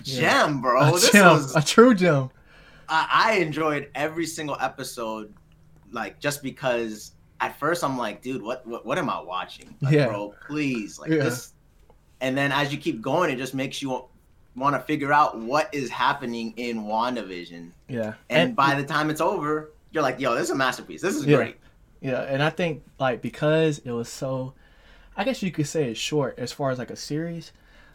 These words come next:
Speaker 1: um,
Speaker 2: Yeah.
Speaker 1: I think
Speaker 2: Nine
Speaker 1: that helped
Speaker 2: episodes.
Speaker 1: it. I think that helped it because, like, a lot of stuff they were talking about all happened within one episode. You know what I'm saying? Like, we got,
Speaker 2: Yeah.
Speaker 1: we got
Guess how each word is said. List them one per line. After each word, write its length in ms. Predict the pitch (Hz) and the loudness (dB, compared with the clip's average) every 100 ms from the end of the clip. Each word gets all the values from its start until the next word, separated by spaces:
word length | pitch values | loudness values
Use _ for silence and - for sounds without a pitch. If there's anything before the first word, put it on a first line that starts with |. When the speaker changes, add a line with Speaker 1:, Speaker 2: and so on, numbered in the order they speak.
| _ | _
Speaker 1:
um, 200 | 131 131 | -4 -2
Speaker 2:
Yeah. 160 | 123 113 107 - _ _ - - | -2 -4 -6 -14 _ _ -14 -4
Speaker 1:
I 60 | |
think 140 | 135 104 | -2 0
Speaker 2:
Nine 80 | 107 | 0
Speaker 1:
that 120 | 123 | 0
helped 300 | 135 131 - | 2 0 -2
Speaker 2:
episodes. 100 | 95 - | -16 -12
Speaker 1:
it. 20 | - | -8
I 80 | |
think 220 | 131 160 147 | -6 -6 -6
that 120 | 123 | -6
helped 240 | 123 117 | -6 -8
it 80 | 104 | -10
because, 340 | 113 131 135 127 | -8 -2 0 0
like, 180 | 123 | -2
a 60 | 117 | -2
lot 240 | 131 185 | 2 2
of 60 | 180 | 0
stuff 180 | 180 165 | -2 -2
they 80 | 151 | -2
were 140 | 143 | -2
talking 280 | - 160 170 | -2 -4 -2
about 160 | 165 - | -4 2
all 160 | 151 | 2
happened 260 | 151 147 139 | 2 -2 -2
within 280 | 131 143 117 | -4 -2 -2
one 180 | 120 | -4
episode. 460 | 113 110 - 101 - - _ _ _ _ - | -6 -10 -10 -10 -12 -20 _ _ _ _ -8
You 80 | |
know 80 | 135 | -4
what 60 | 135 | -4
I'm 40 | |
saying? 240 | 135 139 123 | -4 -4 -4
Like, 120 | 110 | -2
we 180 | 151 175 | -2 2
got, 220 | 165 156 | 2 2
Speaker 2:
Yeah. 40 | - | -2
Speaker 1:
we 140 | 143 | -4
got 400 | 170 170 147 - | 2 4 4 2